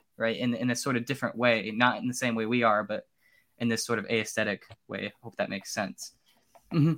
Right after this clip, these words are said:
Speaker 2: Yeah, so we have this idea that, like, there's, like, this universe is in some sense gonna be, like, aes-,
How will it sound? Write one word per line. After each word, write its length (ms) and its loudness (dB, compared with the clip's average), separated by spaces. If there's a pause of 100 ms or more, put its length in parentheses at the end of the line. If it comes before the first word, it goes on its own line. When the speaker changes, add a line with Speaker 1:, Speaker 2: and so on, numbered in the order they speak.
(200)
Speaker 2:
Yeah, 140 12
so 140 2
we 40 10
have 80 6
this 140 2
idea 220 6
that, 80 2
like, 180 0
there's, 180 0
like, 200 0
this 260 -6
universe 460 4
is 160 -2
in 100 4
some 180 2
sense 380 -2
gonna 120 0
be, 80 2
like, 180 -6 (200)
aes-, 300 0